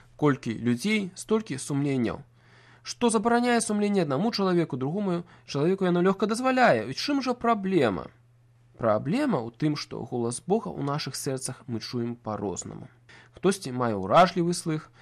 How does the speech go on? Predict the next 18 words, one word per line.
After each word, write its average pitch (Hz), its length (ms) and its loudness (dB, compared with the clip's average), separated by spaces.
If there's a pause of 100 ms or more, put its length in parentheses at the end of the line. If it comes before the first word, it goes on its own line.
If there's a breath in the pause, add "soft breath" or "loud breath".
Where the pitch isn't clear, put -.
(140 soft breath)
хтосьці 220 320 -4
нармальны, 214 400 2
а 127 80 2
хтосьці 165 560 -2 (240)
трошкі 202 320 2
або 117 160 0
зусім 156 400 -6
глухі. 131 560 -8 (960)
Падыходзім 170 480 -2
да 120 160 -2
вельмі 220 400 0
важнага 156 480 0
сцверджання. 110 500 -4
Сумленне — 131 480 -2
гэта 117 140 -6
суб'ектыўная 170 800 -4
маральная 117 440 -2
норма. 117 440 -8